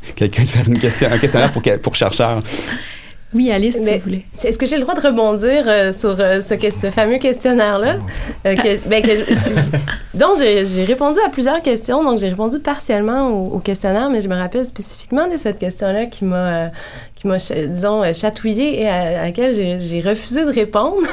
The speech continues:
Speaker 3: <laughs> Simplement, pas, pas parce que je trouvais que c'était une mauvaise question, mais parce que je trouvais que,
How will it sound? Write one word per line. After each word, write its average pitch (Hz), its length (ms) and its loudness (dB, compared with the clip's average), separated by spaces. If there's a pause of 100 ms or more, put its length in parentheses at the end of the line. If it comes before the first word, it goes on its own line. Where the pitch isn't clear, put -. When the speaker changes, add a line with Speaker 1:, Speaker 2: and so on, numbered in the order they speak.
Speaker 3:
<laughs> - 300 -10
Simplement, 285 600 2
pas, 320 220 2
pas 311 220 0
parce 277 220 -2
que 240 120 2
je 240 60 -6
trouvais 262 200 0
que 277 140 0
c'était 233 320 -2
une 233 120 2
mauvaise 247 340 0
question, 247 420 -2
mais 220 220 0
parce 214 260 -4
que 277 220 -2
je 277 80 -12
trouvais 247 320 -4
que, 240 300 -2